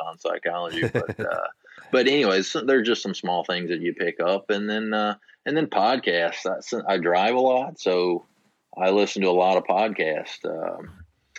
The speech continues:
Speaker 1: and, uh, and I, I learn a lot from those. And, and it's funny that,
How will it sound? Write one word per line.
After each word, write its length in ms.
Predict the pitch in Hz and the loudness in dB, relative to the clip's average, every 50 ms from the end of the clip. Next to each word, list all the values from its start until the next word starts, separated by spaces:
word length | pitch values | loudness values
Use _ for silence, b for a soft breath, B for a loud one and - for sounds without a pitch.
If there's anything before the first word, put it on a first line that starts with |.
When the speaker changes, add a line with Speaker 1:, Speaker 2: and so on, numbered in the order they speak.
| B B B B _ _ _ | B B B B _ _ _
Speaker 1:
and, 440 | - - 85 82 82 82 82 82 82 | -14 -12 -10 -10 -8 -8 -8 -6 -6
uh, 280 | 82 80 82 - - - - - | -6 -6 -4 -4 -4 -6 -4 -4
and 100 | 92 95 | -2 -2
I, 140 | 95 101 110 | 0 2 4
I 60 | 151 | 4
learn 220 | 180 214 220 208 | 4 4 6 4
a 40 | 185 | 4
lot 220 | 170 165 165 156 | 4 4 2 0
from 180 | - - 110 98 | -2 -2 -2 0
those. 420 | 95 92 104 131 113 87 85 82 | 0 2 2 2 2 2 0 -4
And, 380 | 87 82 101 104 101 101 95 - | -6 -4 -4 -2 -2 -4 -6 -4
and 400 | - 101 98 98 98 95 92 - | -4 -4 -2 -2 -4 -6 -6 -6
it's 300 | 98 98 92 92 - - - _ _ | -6 -6 -6 -6 -10 -14 -14 _ _
funny 580 | 113 110 117 117 110 107 104 104 104 98 98 95 90 | 0 0 0 0 -2 -2 -2 -2 -2 -4 -6 -8 -6
that, 380 | 92 95 90 87 87 87 - | -2 0 0 0 0 -4 -8